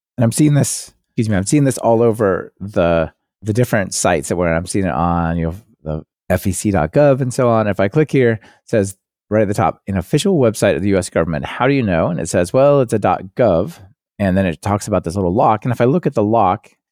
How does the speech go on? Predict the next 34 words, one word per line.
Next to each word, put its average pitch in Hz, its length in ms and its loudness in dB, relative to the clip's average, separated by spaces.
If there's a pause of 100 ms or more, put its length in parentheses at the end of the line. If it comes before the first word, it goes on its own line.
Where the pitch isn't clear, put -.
(120)
it 120 160 -2
says 98 300 2
this 117 220 -4
is 113 100 -4
all 98 220 0
done 95 260 0
through 95 340 -2
Let's 113 360 0
Encrypt, - 580 -4 (140)
which 117 580 -2 (360)
Let's 131 180 0
Encrypt 131 400 0
is 92 420 -2 (320)
awesome. 98 380 0
You 101 60 0
know, 85 80 2
it's 85 100 -4
a - 120 0
way 101 220 2
to 82 320 0
basically 87 560 -4 (100)
automate 95 600 -2 (420)
getting 87 480 -2 (380)
S 95 140 -2
S 92 160 -2
L 80 100 0
certificates, - 760 -8 (360)
but 151 80 4
it 143 100 4
feels, 151 220 4
like, 120 140 2
very 113 220 2
modern 101 480 0
and, 80 260 -6